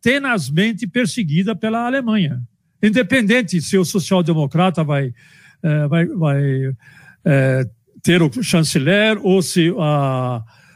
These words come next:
o partido da Angela Merkel vai colocar o ch-, o, o chanceler.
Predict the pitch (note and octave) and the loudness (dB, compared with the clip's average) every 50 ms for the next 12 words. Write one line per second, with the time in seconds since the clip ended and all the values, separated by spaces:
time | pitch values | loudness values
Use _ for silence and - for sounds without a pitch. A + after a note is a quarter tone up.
0 | _ _ _ - E3+ C#3+ - E3+ D#3 - G#3 F3 F3 E3+ F3 F#3 G3 G#3 G#3+ F#3+ | _ _ _ -4 -2 0 0 0 2 2 4 4 4 4 2 2 0 0 -2 -2
1 | - - F#3+ F3+ D3+ F3 E3+ D3+ D3 C#3 D#3 E3+ F3+ F#3 E3+ F3+ F#3 D3+ E3+ E3+ | 0 2 2 2 2 2 2 0 0 2 2 2 2 2 2 0 0 2 2 0
2 | F3 C#3+ F3 F3 E3+ D#3 - F3 E3+ E3 D#3+ E3 D3 B2 - - - F#3+ D#3 C#3+ | 0 2 2 2 2 2 0 0 0 2 2 2 0 -2 -4 -6 -4 -2 -2 -2
3 | C#3 C3 C3 D3+ C#3+ _ _ _ _ - - E3+ - - F#3 F3+ - - F#3+ D3 | -2 -4 -4 -6 -8 _ _ _ _ 0 0 2 2 2 2 2 2 0 0 0
4 | C3 B2 B2+ | -2 -4 -6